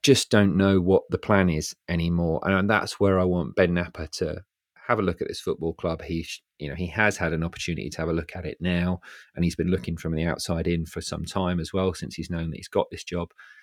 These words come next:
I, I just want him to grab it and to give us a plan again and to communicate that. And I think that might be something that comes up at this week's A G M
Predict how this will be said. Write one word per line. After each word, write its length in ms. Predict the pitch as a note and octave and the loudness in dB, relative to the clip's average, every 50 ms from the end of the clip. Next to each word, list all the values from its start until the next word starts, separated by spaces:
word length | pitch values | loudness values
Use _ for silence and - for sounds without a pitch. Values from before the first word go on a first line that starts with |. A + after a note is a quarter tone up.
| - - - - - _ _ _ _ _ _ - | -20 -20 -20 -20 -20 _ _ _ _ _ _ -2
I, 80 | - G2 - | -2 -2 0
I 80 | - G2 | -2 -2
just 240 | - - G#2 - - | 0 0 0 2 2
want 120 | G2 F#2 | 0 0
him 60 | F2+ E2+ | 0 0
to 120 | - F#2+ | -2 -4
grab 300 | F2 - G2 F#2 F2+ - | -2 0 2 2 2 2
it 160 | F2 F2 - _ - | 0 0 -2 _ -2
and 340 | - F2+ E2+ E2+ E2+ - - - _ _ _ - - | 0 0 0 0 -2 -4 -8 -12 _ _ _ -20 -12
to 120 | - - F2+ | -8 -8 -4
give 200 | - - G2 D#2+ | 0 2 2 2
us 180 | E2+ D#2 - - | 2 0 0 -2
a 40 | |
plan 320 | F2+ - - F2+ F2 F2 E2 | -4 -2 0 0 0 0 0
again 300 | E2 E2 F2 E2 D#2+ D#2+ | -2 -2 -2 -4 -2 -2
and 120 | D#2 E2+ - | -4 -4 -6
to 100 | - G2 | -8 -10
communicate 680 | F#2 - - F2+ F2+ F#2 F2 E2 D#2 - E2 D2+ - - | -10 -8 -4 -2 0 0 0 -2 -4 -6 -8 -8 -6 -6
that. 200 | D2+ D#2 - - _ _ - | -6 -6 -6 -8 _ _ -8
And 80 | E2 | -6
I 60 | E2 D#2+ | -6 -6
think 540 | - - - A2+ G2 F2+ - - - - _ _ _ _ _ _ _ _ - | -6 -2 -2 0 0 0 -2 -6 -12 -20 _ _ _ _ _ _ _ _ -2
that 160 | G2+ F2+ - | -2 0 0
might 200 | F#2+ G2 E2+ - | 0 -2 0 0
be 60 | - F2+ | -2 -4
something 300 | - - F2 B1+ D2+ F2 | -4 -4 -4 -4 -2 -4
that 120 | E2+ - | -4 -4
comes 260 | - - F2+ E2+ E2+ F2+ | -4 -4 -2 -2 0 -2
up 160 | - - - | -4 -2 -4
at 80 | F#2+ - | -4 -4
this 200 | F2+ E2+ - - | -2 -4 -2 -2
week's 200 | D#2+ D2+ - - | -4 -4 0 0
A 140 | F#2 E2+ F2+ | 0 0 0
G 180 | - F2+ F2+ | 2 2 2
M 220 | F2+ F#2 G2 G#2 | 2 2 2 -2